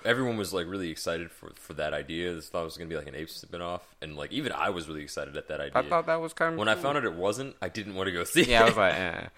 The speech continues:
Speaker 1: Yeah.
Speaker 2: But, you know, it would've been, that alone, he won the Oscar for that movie. So imagine if you just left him alone to do a Hellboy three. Now, this is,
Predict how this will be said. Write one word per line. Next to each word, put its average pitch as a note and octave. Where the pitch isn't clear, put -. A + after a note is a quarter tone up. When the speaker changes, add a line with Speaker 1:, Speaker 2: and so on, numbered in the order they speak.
Speaker 1:
Yeah. -
Speaker 2:
But, C3+
you D#3
know, D3+
it C3+
would've D3+
been, A1+
that C3+
alone, A2+
he A2
won G#2
the G2+
Oscar G2
for -
that E2+
movie. E2
So F#2
imagine G#2
if F#2+
you G2
just E2+
left F#2
him G2+
alone F2+
to F2
do F2
a F2
Hellboy F2
three. F2+
Now, G2+
this A#2
is, -